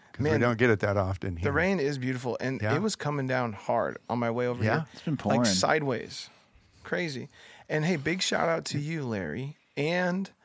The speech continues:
Speaker 2: to Adam Zuro
Speaker 1: Yeah.
Speaker 2: for getting up on top of the, the roof and <laughs> laying some tar, uh,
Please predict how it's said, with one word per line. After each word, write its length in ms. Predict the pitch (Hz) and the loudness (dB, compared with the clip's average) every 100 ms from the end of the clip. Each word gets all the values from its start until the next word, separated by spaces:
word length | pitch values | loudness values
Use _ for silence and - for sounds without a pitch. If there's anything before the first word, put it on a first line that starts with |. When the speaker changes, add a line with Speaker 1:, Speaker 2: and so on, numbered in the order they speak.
| _ _ _ | _ _ _
Speaker 2:
to 320 | - 151 139 - | -4 -2 0 0
Adam 300 | 135 143 139 | 0 0 0
Zuro 480 | 135 143 127 - - | -2 0 -2 -4 0
Speaker 1:
Yeah. 300 | 104 135 131 - | 4 4 2 -6
Speaker 2:
for 500 | - 151 143 131 - _ - - 139 | -2 0 2 2 -2 _ -20 -12 -4
getting 260 | 156 175 | -2 2
up 160 | 175 175 | 0 2
on 140 | 156 | 0
top 240 | 143 131 139 | 2 0 0
of 80 | |
the, 240 | 143 139 127 - | -2 -2 -4 -4
the 120 | 143 | -2
roof 560 | 156 147 123 151 - - _ | 0 0 0 -4 -12 -20 _
and 420 | 123 127 127 123 107 _ | -4 -2 -2 -6 -10 _
<laughs> 80 | 78 | -8
laying 400 | 135 143 - 226 | -2 0 0 0
some 240 | - 196 | 0 0
tar, 640 | 170 160 117 95 98 131 - - - - - | 0 4 4 4 4 2 -4 -18 -18 -18 -6
uh, 420 | - 139 127 120 | 2 4 4 2